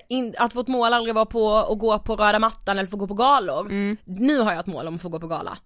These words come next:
Speaker 2: Ja, det har jag med.
Speaker 1: Ja, vi ska ju få gå på gala.
Speaker 2: Ja.
Speaker 1: Men jag vill ju vinna galan också.
Speaker 2: Jättegärna.
Speaker 1: Kan inte ni snälla rösta på oss i Guldtuben?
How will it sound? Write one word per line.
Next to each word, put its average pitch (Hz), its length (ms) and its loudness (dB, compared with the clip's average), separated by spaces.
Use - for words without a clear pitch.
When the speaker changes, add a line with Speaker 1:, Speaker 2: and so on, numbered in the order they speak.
Speaker 2:
Ja, 208 360 6
det - 80 0
har 180 80 4
jag 170 100 -2
med. 220 140 0
Speaker 1:
Ja, 208 120 2
vi 202 140 -2
ska 202 340 0
ju 269 80 0
få 269 60 -6
gå 214 160 -2
på 185 80 -8
gala. - 320 -8
Speaker 2:
Ja. 180 260 4
Speaker 1:
Men 214 300 0
jag 208 140 0
vill 208 100 -2
ju 202 40 -4
vinna 247 280 -6
galan - 260 -8
också. 202 280 -10
Speaker 2:
Jättegärna. - 580 -4
Speaker 1:
Kan 285 140 6
inte 269 140 -2
ni 285 120 0
snälla 269 720 2
rösta 226 380 -2
på 208 120 -4
oss 196 180 -6
i - 60 -6
Guldtuben? 202 640 -4